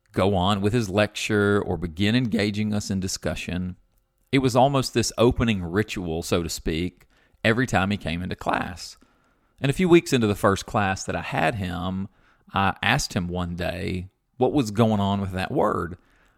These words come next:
What was it that that word meant, and why did he write it on the dry <laughs> erase board every time he would walk into the classroom?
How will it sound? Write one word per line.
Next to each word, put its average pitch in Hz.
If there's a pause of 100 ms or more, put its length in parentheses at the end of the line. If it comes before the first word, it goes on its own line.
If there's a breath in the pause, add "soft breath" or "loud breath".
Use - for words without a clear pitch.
(320)
What 113
was 113
it 95 (100)
that 95 (280)
that 101
word 101
meant, 98
and 104
why 135
did 135
he 104
write 92
it 92
on 92
the 90
dry 87
<laughs> -
erase 139
board 92
every 95
time 98
he 98
would 92
walk 95
into 87
the 82
classroom? 90